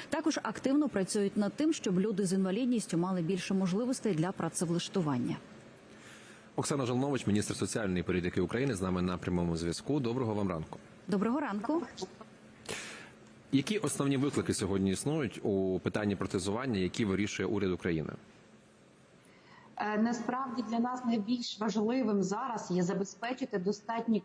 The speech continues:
Speaker 3: кількість фахівців, що мали би необхідні кваліфікації і забезпечували би високу якість протезування. Ми розуміємо, що сьогодні ті, е, хлопці і дівчата, які потребують такого протезування,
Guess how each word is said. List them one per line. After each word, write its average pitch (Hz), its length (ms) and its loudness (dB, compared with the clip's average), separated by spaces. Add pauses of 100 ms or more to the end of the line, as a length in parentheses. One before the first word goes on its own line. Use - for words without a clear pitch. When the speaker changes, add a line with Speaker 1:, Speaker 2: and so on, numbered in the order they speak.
Speaker 3:
кількість 233 480 0
фахівців, 220 800 -2 (320)
що - 300 -2
мали 226 420 0
би 208 120 2
необхідні 202 720 -2
кваліфікації 202 1200 0
і 180 180 0
забезпечували 220 800 0
би 196 100 2
високу 202 500 -2
якість 196 500 -6
протезування. 180 720 2 (580)
Ми 254 160 4
розуміємо, 247 720 4
що 220 540 -4 (460)
сьогодні 208 840 0
ті, 226 280 0
е, 175 460 0
хлопці 240 500 -2
і 196 80 4
дівчата, 202 560 -2
які 175 400 -2
потребують 196 600 2
такого 190 340 0
протезування, 196 840 0